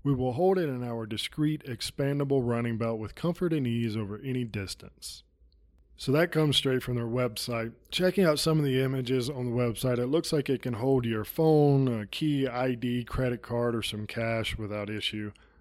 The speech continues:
They have a couple of categories. I'm not sure how the fit changes with the different categories or the style or the design, but they have running and medical, travel, and kids. So maybe it's not something that you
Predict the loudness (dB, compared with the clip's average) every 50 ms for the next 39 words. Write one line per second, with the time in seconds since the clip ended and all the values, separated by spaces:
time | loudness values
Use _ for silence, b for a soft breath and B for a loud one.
0 | b -2 2 4 4 4 2 0 0 -2 2 4 4 4 4 2 -4 -6 -4 -2
1 | -2 0 -2 0 2 2 4 4 4 4 4 2 2 -2 -6 -10 -12 -16 _ _
2 | _ _ _ -4 0 2 2 2 2 2 2 4 4 4 4 2 0 -4 -6 b
3 | b b b b b b -20 _ _ -8 0 4 4 4 4 2 0 -4 -4 -2
4 | 0 -2 -2 -2 -8 -10 -8 -4 -2 0 0 0 0 2 2 2 2 2 0 -4
5 | -4 -4 -4 -2 -2 -2 -2 -4 -4 -4 -8 -6 -4 -2 0 0 2 2 2 4
6 | 4 4 4 2 2 0 -4 -4 -4 -4 -4 -4 -2 0 0 0 0 0 -2 -2
7 | -4 -6 -4 -4 -4 -4 -2 -2 -4 -4 B B B B B -6 0 2 2 4
8 | 4 4 4 4 4 6 4 4 2 2 0 0 0 2 2 2 2 0 0 0
9 | 0 0 -2 -2 -6 -6 -2 0 2 2 2 0 0 0 -2 -2 -2 -6 -8 -8
10 | -8 -2 4 4 4 4 4 0 -4 -8 -12 -14 -14 b b b b b b -4
11 | 0 2 6 6 6 6 8 6 6 6 4 0 -2 0 0 0 0 0 -2 -2
12 | -2 0 0 -2 -2 -2 -2 -4 -6 -10 -8 -2 0 2 4 4 4 2